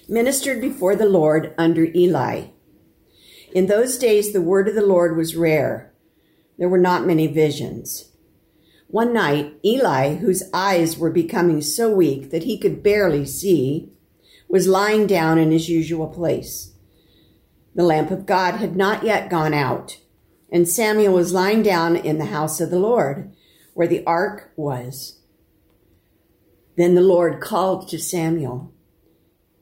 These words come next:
Samuel answered, "Here I am." He ran to Eli, and he said, "Here I am, you called me?" But Eli said, "I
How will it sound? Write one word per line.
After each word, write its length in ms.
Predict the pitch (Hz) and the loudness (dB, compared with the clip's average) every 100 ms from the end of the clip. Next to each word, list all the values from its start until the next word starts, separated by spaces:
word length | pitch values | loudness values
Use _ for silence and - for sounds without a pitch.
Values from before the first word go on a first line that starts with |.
| _ _ | _ _
Samuel 500 | - 151 143 151 165 | -8 -4 -4 -2 -2
answered, 520 | 185 196 190 156 - _ _ _ _ _ _ _ _ | 0 -2 -4 -10 -12 _ _ _ _ _ _ _ _
"Here 240 | _ 277 285 | _ -4 0
I 180 | 277 302 | 0 2
am." 640 | 330 359 311 311 330 - _ _ _ _ _ _ _ _ _ _ _ _ _ | 2 2 0 0 -2 -6 _ _ _ _ _ _ _ _ _ _ _ _ _
He 120 | 320 | -4
ran 280 | 262 151 151 | -2 -2 -2
to 100 | 160 | -4
Eli, 520 | 120 240 254 185 117 117 _ _ _ _ - | -4 -2 0 -2 -2 -8 _ _ _ _ -6
and 160 | 156 | -4
he 100 | 170 | -2
said, 500 | 185 - 180 147 131 - _ _ _ | -4 -2 -2 -2 -6 -12 _ _ _
"Here 240 | - 330 285 | -4 -2 0
I 120 | 262 | 0
am, 360 | 277 339 403 | 0 2 2
you 160 | 262 247 | 0 -2
called 440 | 247 220 226 226 | -2 0 0 2
me?" 140 | 381 523 539 - _ _ _ _ _ _ _ _ _ _ _ _ _ - | 2 2 0 -10 _ _ _ _ _ _ _ _ _ _ _ _ _ -8
But 160 | 208 | -6
Eli 320 | 208 214 165 | 0 2 2
said, 540 | 147 - 143 113 147 - _ _ _ _ _ _ | -2 -4 -4 -4 -8 -16 _ _ _ _ _ _
"I 120 | - | -20